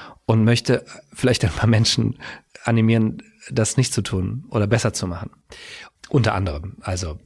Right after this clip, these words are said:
ich habe auch Positivbeispiele, zum Beispiel von meiner Frau oder von anderen wunderbaren, ähm,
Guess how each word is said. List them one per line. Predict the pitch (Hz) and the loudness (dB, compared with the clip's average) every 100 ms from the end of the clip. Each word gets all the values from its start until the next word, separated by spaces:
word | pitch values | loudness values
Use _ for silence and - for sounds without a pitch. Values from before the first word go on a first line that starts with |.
| - | -8
ich | 113 - - | -6 -6 -6
habe | 98 101 | -4 -4
auch | - | 2
Positivbeispiele, | 139 135 117 110 104 107 - 92 | 2 4 2 2 0 0 0 -2
zum | - 95 | -2 -4
Beispiel | 82 - | -4 -4
von | 87 | -4
meiner | 73 - | -4 -4
Frau | 92 101 | -2 0
oder | 104 101 | 0 0
von | - 143 | 0 2
anderen | 143 127 127 | 2 2 2
wunderbaren, | 131 131 120 117 110 - 120 | 2 4 4 4 2 -2 -2
ähm, | 107 104 - | 0 0 -2